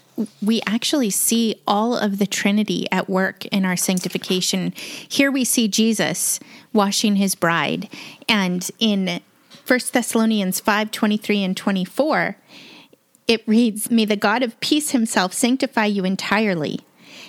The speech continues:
and may your spirit and soul and body be kept complete, without blame, at the coming of our Lord Jesus Christ. Faithful is he who calls you, and he also will do it."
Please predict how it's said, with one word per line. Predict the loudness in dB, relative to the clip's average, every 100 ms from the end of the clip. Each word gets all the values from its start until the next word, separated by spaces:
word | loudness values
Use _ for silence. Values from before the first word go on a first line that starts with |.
| 2
and | 2
may | 4
your | 2 0
spirit | 0 0 0
and | 0 -2
soul | 0 0 0
and | 0 0
body | 0 0
be | 0 -2
kept | -4 -6 -6
complete, | -4 -4 -2 -2 -2 -2 -8 -4
without | -2 2 0 0
blame, | 0 0 0
at | -2
the | -4
coming | 0 0 2
of | 0
our | 0 0
Lord | 0 0
Jesus | -2 -2 -4
Christ. | -2 -2 -2 -8 -12 -16 -18 -20 -2
Faithful | 0 0 -2
is | 0 0 -2
he | -2 0
who | 0 -4
calls | -2 -2 0 -2 -4
you, | -4 -6 -10 -18 -20 -20 _ _ -2
and | 0 0
he | 0 0 0
also | 0 0 0
will | 0 0
do | 0 -2
it." | -2 -6 -8 -10